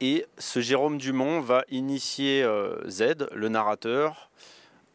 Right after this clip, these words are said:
au chemsex, c'est-à-dire chemsex, c'est chemical sex, sexe chimique, le sexe sous drogue, qui est un des fléaux actuels de, euh, qui touche, euh, la, euh, énormément la communauté gay, mais, mais pas que.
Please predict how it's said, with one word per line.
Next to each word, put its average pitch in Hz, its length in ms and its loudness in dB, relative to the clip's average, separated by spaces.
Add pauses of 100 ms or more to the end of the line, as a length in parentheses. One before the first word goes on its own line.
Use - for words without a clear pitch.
(160)
au 135 80 0
chemsex, 110 580 -4
c'est-à-dire 104 600 -4
chemsex, 123 480 0
c'est - 180 -8
chemical 127 440 -2
sex, - 400 -2
sexe - 400 -4
chimique, 117 560 -4
le 107 160 -4
sexe - 380 -4
sous 113 180 -10
drogue, 113 440 0 (680)
qui - 100 0
est - 20 4
un 127 120 2
des 127 160 -2
fléaux 139 800 2
actuels 123 640 2
de, 107 80 -4
euh, 98 580 -2
qui 104 200 -10
touche, 120 320 -4
euh, 98 220 0
la, 98 120 0
euh, 107 340 0
énormément 120 540 0
la 113 120 2
communauté 120 600 -2
gay, 127 180 2
mais, 107 220 -2
mais 110 180 0
pas 113 140 0
que. 160 260 -4